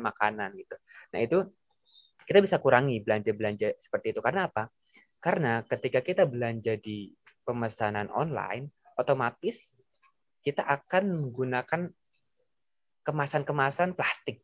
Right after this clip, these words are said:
gitu ya. Berbeda dengan kita belanja langsung ke tempatnya atau belanja langsung di warung-warung sekitar, eh, tempat kos kita gitu ya. Kita bisa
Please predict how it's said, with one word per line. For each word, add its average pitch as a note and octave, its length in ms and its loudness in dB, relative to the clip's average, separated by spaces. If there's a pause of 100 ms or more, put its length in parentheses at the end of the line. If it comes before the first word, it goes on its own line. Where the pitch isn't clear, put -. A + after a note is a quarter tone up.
gitu G2+ 160 -6
ya. G2+ 160 -2 (1120)
Berbeda C3+ 400 6
dengan C3+ 160 4
kita A2+ 240 2
belanja A2 400 2
langsung G#2+ 320 -2
ke G#2 80 -4
tempatnya G#2+ 640 -2
atau G2 240 0
belanja A2 400 -2
langsung A2 400 -4
di G#2+ 80 -4
warung-warung G#2 480 0
sekitar, G#2 480 -2 (560)
eh, G#2 240 0
tempat G#2 480 -2
kos - 240 -2
kita G#2 400 -2
gitu G2 240 -12
ya. G2+ 160 -4 (420)
Kita C#3 220 2
bisa C3+ 560 0